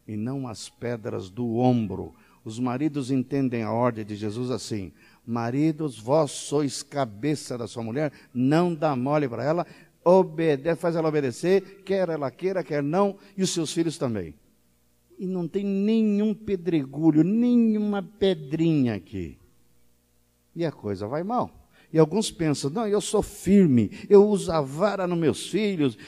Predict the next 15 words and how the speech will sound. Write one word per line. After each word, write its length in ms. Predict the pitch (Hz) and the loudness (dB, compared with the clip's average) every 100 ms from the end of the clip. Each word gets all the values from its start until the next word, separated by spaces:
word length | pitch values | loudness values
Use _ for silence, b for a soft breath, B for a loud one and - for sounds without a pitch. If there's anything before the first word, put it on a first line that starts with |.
| B | B
e 120 | 202 | -2
mesmo 400 | 175 196 240 202 | 0 2 2 2
assim 880 | 180 - - 202 214 240 240 - - - | -2 -4 0 6 8 8 6 -2 -10 4
eles 180 | 175 | 4
viraram 320 | 147 147 156 151 | 4 4 6 6
uma 100 | 117 | 4
peste. 480 | - 113 98 - | 2 2 0 -6
Eu 40 | 139 | -4
não 100 | 175 | -2
estou 160 | 180 | 2
entendendo 720 | 202 202 - 185 156 156 190 151 | 4 4 4 4 4 2 2 2
o 40 | |
que 80 | 131 | -2
está 160 | - | -2
acontecendo. 640 | 113 123 107 90 95 78 | -4 -4 -6 -8 -10 -12